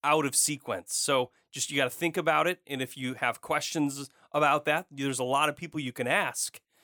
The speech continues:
Uh, and maybe when talking to your subcontractors or whoever you choose, or if you're gonna do it yourself, um, you will spend, you'll spin your wheels.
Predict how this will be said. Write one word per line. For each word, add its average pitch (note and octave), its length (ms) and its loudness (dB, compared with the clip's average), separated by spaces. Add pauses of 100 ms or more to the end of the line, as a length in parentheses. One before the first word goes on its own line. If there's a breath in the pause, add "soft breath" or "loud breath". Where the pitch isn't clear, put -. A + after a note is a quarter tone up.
(200 soft breath)
Uh, B2+ 340 2
and C3 160 -2
maybe C#3 240 -2
when C3 220 -2
talking C3+ 400 -2
to - 140 -12
your B2 100 -8
subcontractors B2 920 -2
or G#2 120 -12
whoever B2+ 360 -2
you A2+ 140 -12
choose, C3 440 -2
or A2+ 100 -4
if G#2 120 -14
you're B2 60 -10
gonna B2 140 -2
do C3 200 -4
it F#2 60 -10
yourself, B2+ 540 -2 (520 soft breath)
um, G#2+ 460 -4 (1000)
you C#3 180 -6
will E3 180 2
spend, F3 760 0 (420)
you'll D#3 140 -2
spin G3 320 2
your F#3 140 2
wheels. C3 520 -2